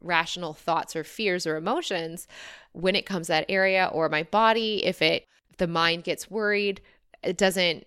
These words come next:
cause much of a ripple. It's just kind of something that flashes, but the alignment stays unconditional.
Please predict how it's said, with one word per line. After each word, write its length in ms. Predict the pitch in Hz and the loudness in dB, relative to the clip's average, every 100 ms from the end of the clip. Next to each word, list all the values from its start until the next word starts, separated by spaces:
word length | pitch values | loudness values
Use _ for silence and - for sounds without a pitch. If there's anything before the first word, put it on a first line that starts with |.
| _ _ - | _ _ -10
cause 260 | - 190 185 | 0 2 2
much 220 | 175 - | -4 -4
of 100 | 156 | -6
a 80 | 156 | -6
ripple. 480 | 156 202 - - - | -4 -6 -6 -10 -8
It's 180 | - - | -8 -6
just 220 | 196 - | -6 -4
kind 180 | 214 190 | -2 -2
of 80 | 180 | -2
something 240 | 185 170 | -4 -6
that 120 | 156 | -10
flashes, 640 | - 220 247 233 170 160 - | -4 2 2 2 -2 -4 -6
but 200 | 165 - | -10 -8
the 140 | - | -8
alignment 640 | 156 156 175 247 254 175 - | -6 0 2 2 0 -4 -4
stays 300 | 165 160 - - | -2 -2 -6 -2
unconditional. 1000 | 180 208 208 208 180 180 - 165 - - | 0 0 -2 -6 -4 -2 -2 -6 -10 -12